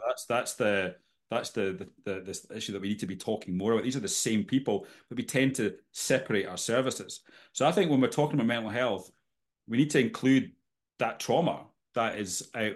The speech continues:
in our, in our, you know, um, communities. And trauma could be exposure to violence as a, as an early,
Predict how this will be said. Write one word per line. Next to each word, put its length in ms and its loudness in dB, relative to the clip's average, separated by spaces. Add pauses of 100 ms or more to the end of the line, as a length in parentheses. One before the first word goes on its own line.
in 120 -4
our, 420 -2 (460)
in 120 -2
our, 360 0
you 120 -6
know, 340 -6
um, 220 -6
communities. 440 0
And 140 -4
trauma 320 4
could 180 -8
be 300 -2 (260)
exposure 500 0
to 120 -8
violence 480 -2
as 140 -6
a, 120 -8
as 100 -10
an 100 -2
early, 420 -2